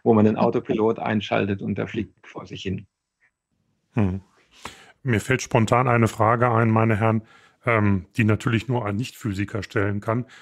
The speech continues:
Speaker 2: Haben wir denn ausreichend Rohstoffe, um das alles herzustellen? Also man braucht ja irgendwas dafür, äh, um diese Fusion umzusetzen. Gibt's da genug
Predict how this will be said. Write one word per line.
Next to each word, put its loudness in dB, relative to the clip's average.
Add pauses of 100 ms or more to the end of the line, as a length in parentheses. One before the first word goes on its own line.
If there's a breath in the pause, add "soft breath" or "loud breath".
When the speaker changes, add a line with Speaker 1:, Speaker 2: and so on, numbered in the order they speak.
(140 soft breath)
Speaker 2:
Haben 0
wir 4
denn -2
ausreichend -2
Rohstoffe, 2
um -4
das -6
alles -6
herzustellen? -6
Also 0
man 0
braucht 2
ja 2
irgendwas -2
dafür, -2 (420)
äh, -8 (220)
um -4
diese 4
Fusion 2
umzusetzen. 0 (800)
Gibt's -6
da 4
genug 2